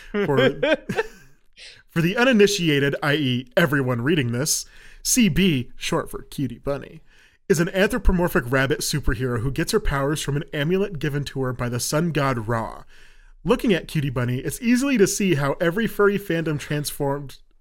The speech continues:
Speaker 1: well, how the early furry fandom transformed from admiring the shapely figures of the anthropomorphic characters to full-on costume play.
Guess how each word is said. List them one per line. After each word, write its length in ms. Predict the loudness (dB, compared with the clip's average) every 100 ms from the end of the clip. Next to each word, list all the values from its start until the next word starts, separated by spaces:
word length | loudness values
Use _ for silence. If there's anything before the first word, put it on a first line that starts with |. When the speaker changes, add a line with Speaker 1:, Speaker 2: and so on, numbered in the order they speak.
| -8
Speaker 1:
well, 120 | -6 -2
how 220 | -2 0
the 140 | 0 4
early 260 | 4 4
furry 400 | 0 0 0 0
fandom 320 | 0 -2 -2 -4
transformed 460 | -4 -4 -4 -4
from 120 | -4
admiring 460 | -4 -2 -2 -2 -4 -6 -8 -6
the 80 | -2
shapely 400 | 0 0 0 -2
figures 580 | 2 2 4 2 2 -2 -10 -16 -10
of 100 | -8
the 180 | -4 -4
anthropomorphic 720 | -4 -4 -6 -4 -4 -4 -6
characters 540 | -4 -4 -2 -4 -4 -8 -12 -16 -18 -20 -16 -6
to 200 | -2 -2
full-on 500 | -2 -2 0 0 -2
costume 460 | -4 -6 -4 -6 -6
play. 420 | -8 -10 -12